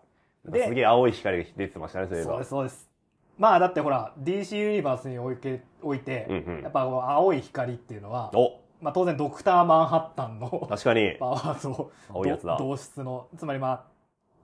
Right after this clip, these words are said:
Speaker 1: と-、時空を揺るがすエネルギーってことなんでしょう。
Speaker 2: うん、うん、うん。
Speaker 1: きっとね。
Speaker 2: きっとね。
Speaker 1: そう。で、バットマンが今やってることは、
Speaker 2: うん。
Speaker 1: このブルーシフトエネル-、パ-、ブルーシフトパワーを、
Speaker 2: うん。
Speaker 1: まあ、生み出してしまうような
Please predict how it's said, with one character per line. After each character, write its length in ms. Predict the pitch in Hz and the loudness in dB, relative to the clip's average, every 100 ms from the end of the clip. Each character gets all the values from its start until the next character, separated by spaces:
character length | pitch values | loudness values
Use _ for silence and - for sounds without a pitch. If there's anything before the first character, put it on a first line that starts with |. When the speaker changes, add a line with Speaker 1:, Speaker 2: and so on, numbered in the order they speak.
| - | -8
Speaker 1:
と-、 220 | 131 120 135 | -8 -8 -12
時 160 | 135 | -12
空 460 | 135 147 135 131 131 | -8 -6 -4 -2 -4
を 260 | 120 120 - | -4 -8 -8
揺 120 | 139 | -6
る 120 | 131 | -4
が 100 | 120 | -4
す 140 | 117 123 | -6 -8
エ 40 | - | -6
ネ 80 | |
ル 80 | 139 | -6
ギ 100 | 143 | -6
ー 40 | 127 | -10
っ 20 | |
て 80 | 123 | -12
こ 140 | 123 | -10
と 100 | 139 | -8
な 140 | 123 123 | -6 -8
ん 80 | |
で 100 | 101 | -10
し 80 | 98 | -8
ょ 200 | 147 - - | -8 -8 -8
う。 40 | |
Speaker 2:
う 40 | 101 | -10
ん、 20 | |
う 100 | 90 | -10
ん、 120 | 80 76 | -14 -12
う 60 | |
ん。 40 | 82 | -14
Speaker 1:
き 40 | |
っ 40 | |
と 140 | - 95 | -16 -8
ね。 260 | 156 180 - _ _ | -8 -8 -14 _ _
Speaker 2:
き 60 | _ | _
っ 20 | |
と 100 | - | -10
ね。 180 | 92 104 | -6 -6
Speaker 1:
そ 320 | - 113 104 - _ | -6 -6 -8 -10 _
う。 40 | 165 | -6
で、 140 | 208 | -2
バ 140 | 175 233 | 2 2
ッ 40 | |
ト 100 | 233 | 2
マ 100 | 214 | 0
ン 40 | |
が 80 | 185 | 0
今 140 | 185 175 | 0 0
や 80 | |
っ 80 | 147 | 0
て 80 | 190 | -2
る 60 | 202 | 0
こ 80 | |
と 120 | 196 180 | 0 6
は、 300 | 185 160 - | 6 6 2
Speaker 2:
う 60 | 104 | -10
ん。 140 | - _ | -10 _
Speaker 1:
こ 160 | - 120 | -16 -12
の 260 | 123 - _ _ _ _ | -10 -10 _ _ _ _
ブ 120 | - 135 | -6 0
ル 140 | 185 | 0
ー 20 | |
シ 160 | 202 202 | 0 -6
フ 80 | - | -4
ト 120 | 208 | -2
エ 80 | 202 | 0
ネ 120 | 208 | 0
ル-、 220 | 185 165 | -2 0
パ-、 160 | - 190 | 2 2
ブ 160 | 143 147 | 2 -4
ル 80 | 202 | -2
ー 20 | |
シ 120 | 208 | -4
フ 60 | 208 | -8
ト 80 | 214 | 2
パ 140 | 226 | 6
ワ 200 | 208 131 | 6 6
ー 40 | |
を、 260 | 135 170 - | 2 0 -2
Speaker 2:
う 40 | 82 | -12
ん。 140 | 143 _ _ 110 | -16 _ _ -18
Speaker 1:
ま 220 | 110 113 107 | -14 -12 -10
あ、 20 | |
生 80 | 127 | -8
み 80 | |
出 120 | 156 170 | -6 -6
し 320 | - 170 170 | -6 -8 -8
て 180 | - 156 | -8 -8
し 100 | 165 | -4
ま 100 | 170 | -2
う 60 | |
よ 140 | 185 202 | -2 0
う 20 | |
な 300 | 233 233 - | 0 0 -4